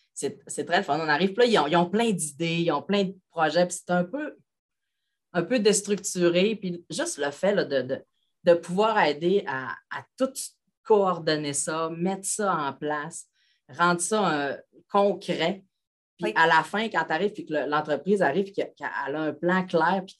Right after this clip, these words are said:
Speaker 1: crédible en main, puis qu'elle a sa stratégie, puis que elle commence à mettre ça en place. Parce que c'est ça, parce que nous, on élabore la stratégie, puis après ça, on les regarde aller. On les regarde mettre en place. On, tu sais, on leur dit, on, on cite des activités qu'ils doivent faire dans un plan d'action.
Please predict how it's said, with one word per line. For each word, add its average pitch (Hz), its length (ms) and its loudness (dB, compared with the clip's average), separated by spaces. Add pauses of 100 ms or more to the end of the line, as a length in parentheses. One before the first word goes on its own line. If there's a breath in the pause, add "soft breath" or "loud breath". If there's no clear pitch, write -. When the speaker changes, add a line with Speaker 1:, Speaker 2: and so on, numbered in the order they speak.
(120)
Speaker 1:
crédible 160 500 0
en 131 160 -2
main, 143 140 -4
puis 165 100 -10
qu'elle 135 160 -6
a 139 60 -6
sa 139 160 -8
stratégie, 143 640 -6
puis 180 160 -20
que 135 180 -8 (680 soft breath)
elle - 80 -10
commence 160 420 2
à 135 60 -4
mettre 127 200 -8
ça 135 120 -6
en 131 40 -6
place. 151 200 -2
Parce - 160 -6
que 156 60 -4
c'est 147 60 -2
ça, 233 120 2
parce - 140 -6
que 156 80 0
nous, 180 160 4
on 180 120 4
élabore 151 360 4
la 151 100 2
stratégie, 147 400 -8
puis 185 120 0
après 139 200 -2
ça, 220 260 -2
on 190 100 -6
les 139 140 2
regarde 170 460 2
aller. 156 420 -4 (180)
On 196 120 -12
les 147 120 -4
regarde 190 440 2 (340)
mettre 180 360 0
en 147 120 0
place. 190 340 2
On, 143 80 -12
tu 135 100 -14
sais, 180 60 -2
on 165 120 0
leur 139 200 -2
dit, 156 160 -2
on, 139 280 -4
on 135 40 -10
cite 170 220 -6
des 147 200 -2
activités 143 560 -6
qu'ils 147 140 -14
doivent 139 300 -6
faire 147 240 2
dans 135 240 -4
un 131 120 -8
plan 160 280 -4
d'action. 156 600 -6